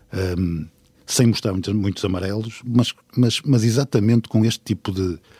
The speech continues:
co-, confrontos co-, e constantes com os jogadores, constantes, constantes, em cada situação, confronto com o árbitro. E, eh, eu esperava que isto, neste, neste jogo, levasse a muitos amarelos e vermelhos, rapidamente. A verdade é que o árbitro resistiu, acabou por mostrar um vermelho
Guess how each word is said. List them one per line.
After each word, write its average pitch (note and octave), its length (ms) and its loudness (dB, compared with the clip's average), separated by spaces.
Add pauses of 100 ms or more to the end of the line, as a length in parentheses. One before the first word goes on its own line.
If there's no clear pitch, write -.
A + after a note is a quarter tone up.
(500)
co-, B2+ 320 0
confrontos D#3 600 2
co-, B2+ 240 -8
e E3 100 -4 (380)
constantes C#3+ 560 4
com C#3+ 120 2
os B2 60 4
jogadores, B2 420 0
constantes, F#2+ 480 -2
constantes, G2 420 -2
em F#2+ 60 -2
cada A#2+ 180 4
situação, A2 580 0
confronto - 380 -6
com F2 80 -10
o E2 40 -10
árbitro. E2+ 480 -6 (800)
E, C#3 220 4
eh, C#3+ 180 4 (160)
eu C3+ 100 6
esperava C3 500 0
que - 100 -8
isto, A#2 220 -2 (140)
neste, C3+ 380 2
neste C3+ 240 2
jogo, C3 180 2
levasse C3+ 260 0
a C3 40 4
muitos C#3+ 240 4
amarelos B2 420 0
e B2+ 40 -2
vermelhos, A#2+ 520 -4 (220)
rapidamente. G#2 580 0 (1040)
A G#2+ 80 -4
verdade G#2 280 0
é - 20 2
que - 100 -8
o A2 40 4
árbitro A2 220 2
resistiu, B2 320 4
acabou A2 280 2
por A2 80 4
mostrar G#2 240 0
um G#2 80 4
vermelho G#2+ 520 0